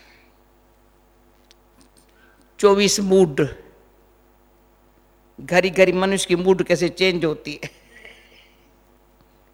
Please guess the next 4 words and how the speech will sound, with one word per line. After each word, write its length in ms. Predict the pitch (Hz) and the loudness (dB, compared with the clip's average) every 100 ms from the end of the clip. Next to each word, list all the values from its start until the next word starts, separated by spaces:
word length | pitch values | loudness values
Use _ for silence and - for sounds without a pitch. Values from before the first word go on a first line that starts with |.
| _ _ _ _ _ _ _ _ _ | _ _ _ _ _ _ _ _ _
एक 160 | 190 190 | -4 -2
ही 80 | 214 | -2
मनुष्य 420 | 208 220 220 - | 0 0 -2 -6
की 540 | - 175 175 - - | -6 -2 -2 -4 -10